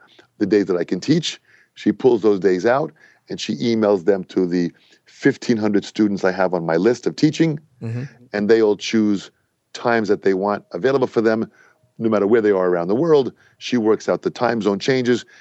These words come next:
Speaker 1: and she books those lessons from anywhere from nine in the morning until six at night. So she, and, and they're usually, once the, the, the email list goes out, it, those days are jam-packed.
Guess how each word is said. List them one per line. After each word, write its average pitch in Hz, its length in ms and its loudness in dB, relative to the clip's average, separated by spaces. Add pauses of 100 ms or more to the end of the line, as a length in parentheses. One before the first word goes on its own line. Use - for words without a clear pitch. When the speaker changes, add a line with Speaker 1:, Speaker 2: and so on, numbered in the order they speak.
(240)
Speaker 1:
and 107 140 -4
she 120 120 -2
books 113 300 -2
those 107 240 0
lessons 98 420 -4
from 98 200 -6
anywhere 92 280 -2
from 87 220 -4
nine 95 220 0
in 92 60 -2
the 95 60 0
morning 113 340 0 (380)
until 92 240 2
six - 320 -2
at - 80 -4
night. - 240 -8 (1300)
So - 140 -4
she, 107 280 0
and, 101 160 0
and 107 180 0
they're 107 180 2
usually, 113 340 2
once 107 260 0
the, 185 260 -2
the, 208 120 0
the 156 220 -6
email 110 180 -2
list 98 200 -2
goes 92 180 0
out, 107 220 2 (360)
it, 98 240 0
those 107 260 2
days 90 300 0
are 85 60 -4
jam-packed. 82 720 -4